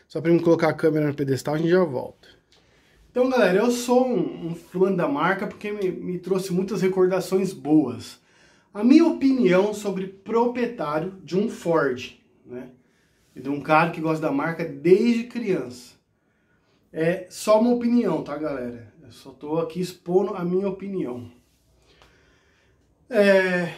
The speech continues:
meu, é uma marca que vai deixar muito saudade, eu gosto muito. Inclusive, depois vou até descer com vocês e mostrar minha Export.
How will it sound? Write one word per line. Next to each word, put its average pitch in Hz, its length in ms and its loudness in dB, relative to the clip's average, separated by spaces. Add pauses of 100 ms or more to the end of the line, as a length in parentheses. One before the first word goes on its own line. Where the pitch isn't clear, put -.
(100)
meu, 226 500 0
é 196 120 -8
uma 220 180 -4
marca 214 280 0
que 202 60 -4
vai 190 140 0
deixar 180 240 -4
muito 180 220 0
saudade, 151 560 -4
eu 147 80 -10
gosto 156 300 -6
muito. 143 460 -6
Inclusive, 156 320 -6
depois 165 320 -2
vou 147 120 -6
até 165 140 -4
descer 156 340 -4
com 131 180 -14
vocês 139 340 -8
e 139 40 -6
mostrar 135 400 -8
minha 135 180 -10
Export. 147 760 -10